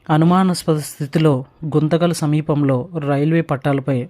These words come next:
మృతదేహం, మృతదేహం లభ్యమైంది. ఇతనికి న్యాయం జరగాలని చెప్పి కోటేశ్వరరావు గారు, సుధాకర్ గారు, సుమన్ గారు,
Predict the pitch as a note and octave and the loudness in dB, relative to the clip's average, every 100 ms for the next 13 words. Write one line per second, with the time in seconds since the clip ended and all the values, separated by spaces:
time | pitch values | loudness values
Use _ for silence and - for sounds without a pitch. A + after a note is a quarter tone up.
0 | - C#3+ C#3 C#3+ D3+ C#3+ D3 D3+ D3 C#3 | -6 -6 -4 -2 -2 0 -2 -4 -6 -2
1 | D3+ D3+ D3+ C3 C3 C#3 B2+ B2+ D3+ - | -2 0 0 -2 0 0 0 -2 -6 -10
2 | _ _ _ _ _ _ _ _ _ _ | _ _ _ _ _ _ _ _ _ _
3 | _ _ _ _ _ _ _ _ F3 F#3+ | _ _ _ _ _ _ _ _ 0 4
4 | F#3+ F3+ E3+ D#3+ F#3+ F#3+ E3 E3 E3 D#3+ | 4 4 2 4 4 4 4 4 2 2
5 | D3+ C#3+ D3+ B2+ - _ - D#3 D3+ D#3+ | 2 2 0 -2 -8 _ -2 0 2 0
6 | - D3 D3 C#3+ C#3 C3+ C3+ - _ _ | 0 0 2 2 0 0 -4 -10 _ _
7 | _ _ _ _ _ _ _ _ _ _ | _ _ _ _ _ _ _ _ _ _
8 | _ _ - F3 E3 F3 F3 D3+ D3 C#3 | _ _ -4 2 4 4 4 4 0 -2
9 | C#3+ - - E3 D#3+ F3 D#3+ D3 C#3 C3+ | -6 -10 -4 0 2 4 2 2 0 -4